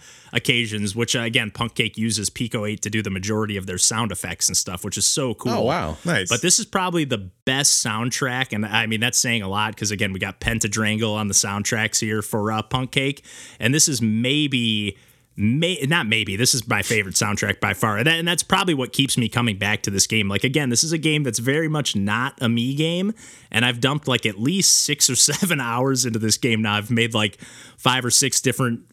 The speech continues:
Speaker 1: shroom little huts, and y-, there's no purpose really to it other than, like,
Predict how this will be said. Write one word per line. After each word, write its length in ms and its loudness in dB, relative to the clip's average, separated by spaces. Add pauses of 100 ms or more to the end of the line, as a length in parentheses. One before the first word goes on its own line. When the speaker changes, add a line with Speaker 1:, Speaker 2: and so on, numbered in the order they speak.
(160)
Speaker 1:
shroom 880 2
little 220 2
huts, 320 2
and 100 0
y-, 100 0
there's 220 2
no 140 2
purpose 480 0
really 240 2
to 160 0
it 60 0
other 160 0
than, 120 0
like, 260 -2